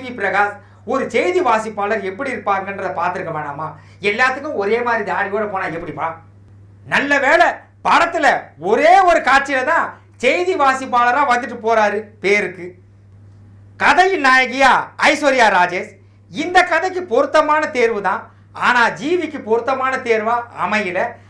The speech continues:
அது மட்டும் இல்லாம இவங்க ரெண்டு பேருக்கும் கெமிஸ்ட்ரியும் ஒர்க் அவுட் ஆகல. ஜி விக்கு அம்மாவா வர்ற ரோகிணி, அப்பாவா வர்ற தலைவாசல் விஜய், அண்ணனா வர்ற காளி வெங்கட், ஐஸ்வர்யா ராஜேஷ்க்கு அப்பாவா வர்ற இளவரசு, அம்மாவா வர்ற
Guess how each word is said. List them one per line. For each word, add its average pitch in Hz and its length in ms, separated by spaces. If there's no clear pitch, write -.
அது 226 200
மட்டும் 247 260
இல்லாம 202 240
இவங்க 277 200
ரெண்டு 269 240
பேருக்கும் 262 400
கெமிஸ்ட்ரியும் 262 640
ஒர்க் 226 160
அவுட் 214 180
ஆகல. 147 160
ஜி 311 100
விக்கு 320 300
அம்மாவா 294 400
வர்ற 240 160
ரோகிணி, 214 380
அப்பாவா 302 340
வர்ற 233 240
தலைவாசல் 220 540
விஜய், 202 260
அண்ணனா 302 360
வர்ற 220 160
காளி 233 300
வெங்கட், 190 300
ஐஸ்வர்யா 320 380
ராஜேஷ்க்கு 220 440
அப்பாவா 254 400
வர்ற 196 180
இளவரசு, 214 480
அம்மாவா 285 380
வர்ற 214 160